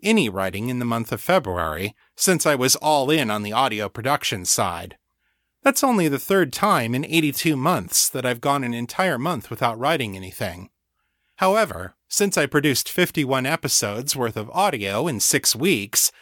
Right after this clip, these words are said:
that should leave me lots of time to focus on writing in the coming year. For the week of February twenty-sixth through March fourth, when I'm writing this, I wrote two thousand six hundred and twenty-nine words in four hours,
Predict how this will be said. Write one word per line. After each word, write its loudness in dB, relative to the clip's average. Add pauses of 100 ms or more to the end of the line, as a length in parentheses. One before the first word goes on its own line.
(220)
that 0
should 0
leave 2
me 2
lots 0
of -2
time -2
to -2
focus -4
on 0
writing -2
in -10
the -6
coming -4
year. -4 (840)
For 2
the 2
week 2
of 0
February 4
twenty-sixth 0
through 0
March 2
fourth, -2 (160)
when 0
I'm 0
writing 0
this, -2 (320)
I 2
wrote 0
two -2
thousand 0
six 0
hundred 2
and -2
twenty-nine 0
words 0
in -2
four 2
hours, 0